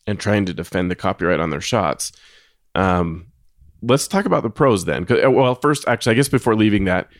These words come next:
those are the things that I thought of about what am I doing to protect my photos. Is there something obvious that is not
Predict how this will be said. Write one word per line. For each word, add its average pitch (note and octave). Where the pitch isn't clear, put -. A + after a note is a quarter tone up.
those F#3
are A3+
the F3+
things C#3
that G2+
I G2+
thought F2
of E2
about E2+
what G#2
am A2
I G2+
doing F#2+
to F2
protect F2
my D#2+
photos. -
Is A#2
there D3
something F3+
obvious A#2
that F#2+
is F2+
not G2+